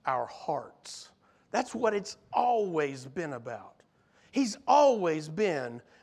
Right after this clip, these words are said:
after our hearts. And a heart humbly submitted to God is where it starts. It starts with the heart. If your heart isn't right before God, if it's not humbly submitted to God, then all those other dimensions and everything else about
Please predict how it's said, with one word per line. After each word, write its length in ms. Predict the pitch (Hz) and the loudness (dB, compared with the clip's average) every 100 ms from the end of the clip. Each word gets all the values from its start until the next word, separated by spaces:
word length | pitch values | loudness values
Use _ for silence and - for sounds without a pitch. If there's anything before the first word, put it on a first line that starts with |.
| _ | _
after 380 | 170 170 160 147 | 2 2 2 4
our 140 | 143 | 2
hearts. 520 | - 156 117 - - - _ _ _ - | 2 -2 -2 -8 -20 -20 _ _ _ 0
And 120 | 175 | 4
a 100 | 160 | 2
heart 420 | - 240 285 - | 2 -2 -2 -4
humbly 480 | - 247 254 240 214 | -6 -4 -4 -4 -6
submitted 600 | - 190 190 208 208 165 | -6 -6 -6 -6 -8 -12
to 120 | 165 | -12
God 800 | 135 156 185 185 131 110 101 107 _ _ _ _ _ - | -8 -6 -4 -4 -4 -6 -12 -20 _ _ _ _ _ -10
is 140 | 147 | -8
where 340 | 147 170 180 | -6 -4 -2
it 140 | 170 - | -4 -6
starts. 680 | - - 202 165 123 120 | -14 -4 0 0 -2 -4
It 120 | 180 - | -6 -6
starts 500 | - 208 240 247 277 | -4 -2 0 -4 -8
with 200 | 262 - | -8 -6
the 100 | 220 | -6
heart. 360 | 214 - - - _ _ _ - | -6 -8 -10 -14 _ _ _ -12
If 240 | - 233 196 | -2 -2 0
your 220 | 247 349 | -2 -2
heart 480 | - - 302 349 247 | -4 -6 -6 -6 -8
isn't 320 | 240 247 214 | -6 -6 -6
right 400 | 190 202 233 233 | -4 -2 -2 -2
before 340 | 196 - 214 | -6 -2 0
God, 220 | 175 220 214 - - | 2 0 0 -6 2
if 180 | 202 311 | 2 2
it's 200 | 349 - | -2 4
not 180 | 285 247 | 4 4
humbly 400 | 233 247 240 220 | 2 2 2 0
submitted 460 | - 202 220 214 | -2 0 0 0
to 80 | 185 | 2
God, 200 | 233 277 - - | 2 2 -2 4
then 140 | 220 233 | 10 12
all 200 | 277 370 | 12 10
those 220 | 330 262 | 8 8
other 220 | 294 254 | 8 6
dimensions 680 | 202 208 277 - 220 180 180 | 4 4 4 2 0 2 2
and 100 | 220 | 4
everything 520 | 311 302 - 285 247 | 4 2 0 -2 2
else 240 | 254 233 | 0 2
about 320 | 202 226 190 | 6 6 6